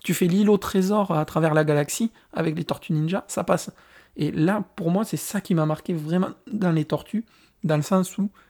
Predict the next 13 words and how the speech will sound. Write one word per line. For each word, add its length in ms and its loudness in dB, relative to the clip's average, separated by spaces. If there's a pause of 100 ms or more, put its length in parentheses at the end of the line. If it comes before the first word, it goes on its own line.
(440)
bah, 380 -2 (280)
tu 100 -18
peux 100 -2
faire 180 0 (160)
tout 120 -2
ce 80 -6
que 80 0
tu 160 -4
veux, 80 -2
quoi. 140 -10
C'est 200 -4
vraiment, 460 -2
euh, 140 -4